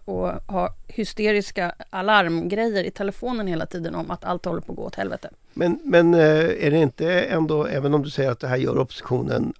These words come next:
Speaker 2: eh, alltid,
Speaker 1: Ja, det gör
Speaker 2: så
Speaker 1: man ju.
Speaker 2: gör, gör man ju inte det tillsammans med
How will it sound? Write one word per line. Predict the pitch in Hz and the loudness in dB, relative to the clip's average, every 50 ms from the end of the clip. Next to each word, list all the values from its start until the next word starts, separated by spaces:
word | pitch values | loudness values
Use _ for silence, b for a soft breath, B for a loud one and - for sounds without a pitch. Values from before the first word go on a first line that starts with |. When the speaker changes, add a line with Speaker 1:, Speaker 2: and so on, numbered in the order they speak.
| _ - | _ -10
Speaker 2:
eh, | 80 78 110 - - - - | -8 -6 -6 -6 -6 -4 -2
alltid, | 135 123 113 - _ - 247 190 - 110 - - - | -2 -2 -4 -6 _ -6 -4 -4 -4 -6 -10 -14 -14
Speaker 1:
Ja, | - 185 170 165 226 320 311 277 | -10 -6 -2 0 0 2 2 0
det | 302 | 0
gör | 262 202 | -2 -2
Speaker 2:
så | 160 | 0
Speaker 1:
man | 160 | 0
ju. | 151 | 2
Speaker 2:
gör, | 147 139 143 147 - - | 2 2 2 0 -2 -2
gör | 160 147 139 131 | 0 2 2 2
man | 131 135 131 | 2 2 0
ju | 127 | 0
inte | 123 - - 117 | 0 -2 -4 -6
det | 127 127 | -8 -8
tillsammans | - - - 135 131 131 - - | -6 -4 -2 -2 0 0 0 0
med | 160 135 | -2 -2